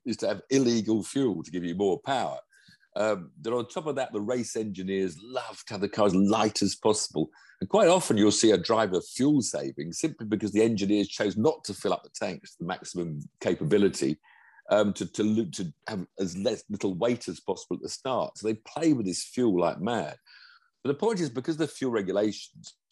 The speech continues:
it's a bit like drug testings in the, in the Olympics. You know, you have to sample for the A and a sample B and a sample for the team and a sample for the F I A.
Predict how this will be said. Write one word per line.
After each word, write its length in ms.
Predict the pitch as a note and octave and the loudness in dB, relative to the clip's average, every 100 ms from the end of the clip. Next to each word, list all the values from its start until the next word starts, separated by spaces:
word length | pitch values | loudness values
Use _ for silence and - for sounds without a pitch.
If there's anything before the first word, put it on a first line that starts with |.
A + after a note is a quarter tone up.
| _ - | _ -16
it's 100 | G2+ | -8
a 40 | |
bit 120 | G#3 | -6
like 160 | E3 F#2 | -8 -8
drug 240 | C3 A#2 | -6 -6
testings 500 | - G2 - F2+ E2+ | -4 -8 -6 -6 -4
in 180 | F#2 F2 | -2 0
the, 160 | F2 F2+ - | 2 2 0
in 80 | |
the 80 | F#2+ | 2
Olympics. 540 | G2 A#2 - - - A2 | 4 2 0 -6 -4 -2
You 60 | |
know, 40 | E2 | -2
you 60 | - - - | -2 -10 -6
have 100 | A#2 | -4
to 100 | G#2 | -4
sample 580 | - - D#3 D#3 D#3 D3 | -2 2 2 2 -2 -4
for 120 | C3 | -2
the 160 | B2+ G2+ - | -6 -6 -4
A 200 | A2 F#2 F#2 | 0 0 0
and 100 | F#2 | -4
a 40 | F2 | -6
sample 560 | - G#2+ A#2 - A#2 - | -8 -6 -6 -4 -6 -2
B 240 | G#2 D#2 | -2 0
and 80 | E2 | -4
a 40 | E2 | -4
sample 380 | - A2 B2 | -4 -4 -4
for 100 | A#2+ | -6
the 80 | A#2+ | -8
team 400 | - G#2 D#2 E2+ | -2 0 0 -2
and 80 | E2 | -4
a 40 | |
sample 360 | - G#2+ A2+ B2 | -4 -4 -4 -4
for 60 | A2 | -2
the 100 | A2+ | -4
F 140 | A2 | -4
I 120 | G2+ | -2
A. 200 | G2+ F#2+ | -2 -4